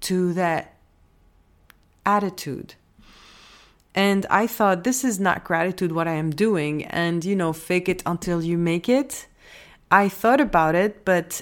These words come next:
it was not working for me. Not in this case. The fa-, the fake it in, until you, uh, make it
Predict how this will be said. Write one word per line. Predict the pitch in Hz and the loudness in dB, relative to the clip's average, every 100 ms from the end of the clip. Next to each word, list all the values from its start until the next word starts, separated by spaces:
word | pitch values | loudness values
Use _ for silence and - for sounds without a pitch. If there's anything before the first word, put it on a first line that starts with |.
| - | 2
it | 214 214 - | 2 2 0
was | 240 190 | 0 2
not | 202 220 262 - | 2 2 0 -4
working | 175 208 - 180 | -2 -2 -2 -6
for | - 151 | -4 -6
me. | 104 - - - - | -6 -8 -12 -12 -4
Not | 190 233 262 - | 0 0 -2 -2
in | 190 180 | 0 0
this | 175 - | -2 -4
case. | - 147 131 | -2 -2 -4
The | 165 160 | -6 -8
fa-, | - 285 214 - | -2 -2 -2 -6
the | 208 | -4
fake | 320 339 330 | 0 2 0
it | - | -2
in, | 214 - _ - | -4 -6 _ -2
until | 214 214 208 196 | -2 0 0 2
you, | 185 190 185 180 - - | 0 0 2 0 -2 -8
uh, | - 175 | -4 0
make | 175 214 262 180 | 2 0 0 0
it | 156 135 - | 0 -2 -6